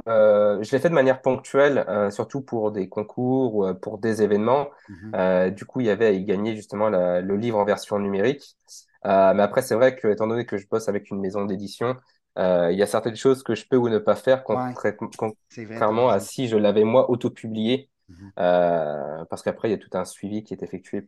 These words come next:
Speaker 2: T'as
Speaker 1: par, euh,
Speaker 2: raison.
Speaker 1: la maison d'édition.
Speaker 2: T'as
Speaker 1: Donc
Speaker 2: raison, je
Speaker 1: après,
Speaker 2: l'ai vécu
Speaker 1: contractuellement, il y a des
Speaker 2: ici.
Speaker 1: choses que je peux ou ne pas faire, quoi.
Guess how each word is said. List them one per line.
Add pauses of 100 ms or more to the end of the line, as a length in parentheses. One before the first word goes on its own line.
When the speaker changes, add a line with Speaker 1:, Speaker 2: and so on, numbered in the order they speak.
Speaker 2:
T'as
Speaker 1:
par,
euh,
Speaker 2:
raison.
Speaker 1:
la
maison
d'édition. (200)
Speaker 2:
T'as (140)
Speaker 1:
Donc
Speaker 2:
raison,
je
Speaker 1:
après,
Speaker 2:
l'ai
vécu
Speaker 1:
contractuellement,
il
y
a
des
Speaker 2:
ici.
Speaker 1:
choses
que
je
peux
ou
ne
pas
faire,
quoi.